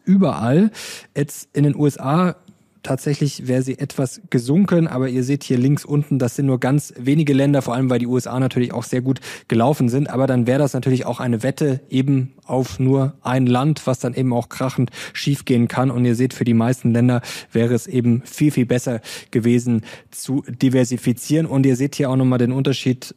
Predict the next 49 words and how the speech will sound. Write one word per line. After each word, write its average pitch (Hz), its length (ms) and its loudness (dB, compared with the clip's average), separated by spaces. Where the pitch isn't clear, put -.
unhedged, 131 540 0
hedged, 160 300 -4
also 123 240 0
rot 131 320 0
und 127 320 -4
grau. 127 280 2
Und 127 140 0
da 127 120 2
seht 127 200 -2
ihr 127 300 2
auch, 120 180 -2
dass 120 200 -4
das 117 140 -6
völlig, 127 380 -2
ja, 123 160 0
beliebig 127 560 2
verteilt 131 400 2
ist. 131 140 0
Und 127 80 -2
da 120 120 2
stützt - 280 -2
auch 120 80 -2
nochmal 117 220 2
die 113 120 2
These 120 520 -2
von 117 440 -4
den 113 300 0
Währungsabsicherungen, 120 1120 2
ja, 107 200 0
dass 113 240 -4
man 110 120 0
die - 140 -4
eigentlich 107 180 -4
nicht 104 220 -4
braucht 98 320 -4
von 101 340 -2
vorhin. 120 380 -2
Jetzt 143 180 -2
kommen 180 180 2
wir 170 80 2
zur 160 180 -4
konkreten 160 460 2
Gewichtung. 170 500 2
Und 139 160 0
da - 20 2
ist 147 140 -2
natürlich 135 200 0
die 127 120 0
Frage, 143 600 2